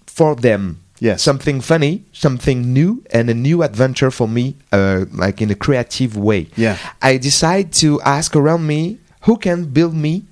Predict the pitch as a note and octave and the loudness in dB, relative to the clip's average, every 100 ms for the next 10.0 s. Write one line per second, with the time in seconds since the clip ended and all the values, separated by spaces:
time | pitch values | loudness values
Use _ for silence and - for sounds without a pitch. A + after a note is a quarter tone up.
0 | _ - A2+ G#2 C3 D#3+ C3 G#2 F2+ D#2+ | _ 0 0 2 0 2 0 0 -2 -2
1 | - A2 G2+ G2+ F#2+ C3+ F3 D3 C3+ G#2+ | -4 -2 0 0 2 2 2 0 0 0
2 | G2+ A2 G#2+ G2 - C3 C#3 C#3+ B2+ A#2 | 0 0 0 -2 -2 0 0 -2 -2 0
3 | A#2 A#2 B2+ - - - G2 G#2+ - D3 | 0 0 -4 -12 -20 -6 -2 -2 2 0
4 | D3+ - - D3 B2+ B2 A#2+ C3+ D#3+ A#2+ | 2 -2 2 2 2 0 0 -4 -4 0
5 | G#2+ A#2 A#2+ A2+ - _ - G#2+ A#2+ D3 | 2 2 -2 -4 -8 _ -4 -2 2 0
6 | D3 - D#3 D3+ D3+ C#3+ C3 - - _ | 0 -2 0 0 0 -2 -6 -10 -16 _
7 | - B2+ B2+ - E3 D3 A#2+ - C3+ C#3+ | -2 0 0 -2 0 -2 -2 0 0 0
8 | - C#3 C#3+ A#2 C3+ C#3 - G2+ F2 - | 2 0 2 2 2 2 0 -2 -2 -8
9 | B2 B2+ D3 D3+ C#3 C#3 B2 C3 C3+ - | -2 2 2 2 0 0 2 0 0 -4